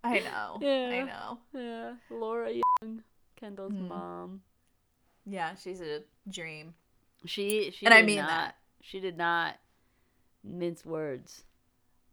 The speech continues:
Speaker 2: Laura.
Speaker 1: No. No.
Speaker 2: <laughs>
Speaker 1: Ugh. Well, we're going on forty minutes here, so
Speaker 2: We are.
Speaker 1: we've extended our stay with our, our friends and
Speaker 2: <laughs>
Speaker 1: dear listeners,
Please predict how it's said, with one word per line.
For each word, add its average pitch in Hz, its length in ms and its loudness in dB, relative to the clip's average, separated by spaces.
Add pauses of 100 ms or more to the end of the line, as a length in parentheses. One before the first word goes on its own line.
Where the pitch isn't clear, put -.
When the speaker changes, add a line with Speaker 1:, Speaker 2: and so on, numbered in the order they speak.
(260)
Speaker 2:
Laura. 143 260 -6 (220)
Speaker 1:
No. 196 280 -4 (760)
No. 160 200 -4 (1400)
Speaker 2:
<laughs> 240 80 -6
Speaker 1:
Ugh. 196 140 0 (320)
Well, 214 460 12 (180)
we're 240 200 12
going 247 260 12
on 196 420 6 (260)
forty 190 340 -2
minutes 165 300 -6
here, 185 280 -4
so 170 520 -2
Speaker 2:
We 202 180 -2
are. 139 100 0
Speaker 1:
we've 156 80 -4
extended 180 500 -4
our 170 140 4
stay 185 400 2
with 190 160 -2
our, 180 260 0 (340)
our 180 120 -12 (180)
friends 190 720 2
and 202 240 -6
Speaker 2:
<laughs> - 40 -2
Speaker 1:
dear 196 260 0
listeners, 190 1000 0